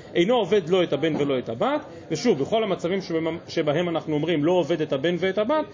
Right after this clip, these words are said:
הכוונה שאם האדון מת, הוא משתחרר באופן אוטומטי. אמר מה?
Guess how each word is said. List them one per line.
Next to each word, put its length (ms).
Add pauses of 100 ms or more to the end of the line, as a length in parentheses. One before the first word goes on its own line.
(160)
הכוונה 300
שאם 180
האדון 300
מת, 200 (260)
הוא 80
משתחרר 480
באופן 440
אוטומטי. 520
אמר 240
מה? 140